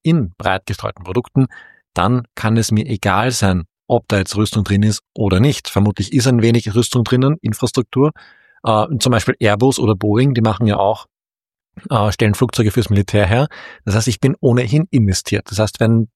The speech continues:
die Unternehmen davon profitieren, profitiere ich automatisch mit.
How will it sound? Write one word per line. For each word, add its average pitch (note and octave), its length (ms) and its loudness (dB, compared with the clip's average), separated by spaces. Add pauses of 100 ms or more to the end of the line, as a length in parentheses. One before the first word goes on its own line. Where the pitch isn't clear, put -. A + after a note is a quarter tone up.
(100)
die C#3+ 100 4
Unternehmen A2+ 420 2
davon G#2 240 0
profitieren, A2+ 520 0
profitiere G#2 300 -2
ich G2 100 -2
automatisch G2+ 540 -2
mit. A#2 220 0